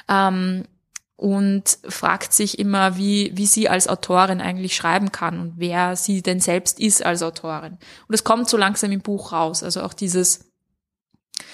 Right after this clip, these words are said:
ähm, ja, die Stimme einer Frau, die, die eben einfach weiterhin gehört bleibt, auch wenn Dick das total weird findet, was sie da macht und auch wenn er sozusagen sich eigentlich, ähm, ja, nicht wirklich jetzt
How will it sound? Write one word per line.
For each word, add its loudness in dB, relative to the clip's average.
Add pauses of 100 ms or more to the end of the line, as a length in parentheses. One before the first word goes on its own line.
(220)
ähm, -2 (280)
ja, 2 (320)
die 2
Stimme 2
einer 2
Frau, 4
die, -2
die -2
eben 0
einfach 0
weiterhin 2
gehört 0
bleibt, -4
auch 2
wenn 0
Dick -2
das 0
total -2
weird 4
findet, -4
was 0
sie -6
da -2
macht 0
und -4
auch 0
wenn -2
er 2 (320)
sozusagen 4
sich 0
eigentlich, -2
ähm, -4
ja, 2
nicht -2
wirklich 0
jetzt -2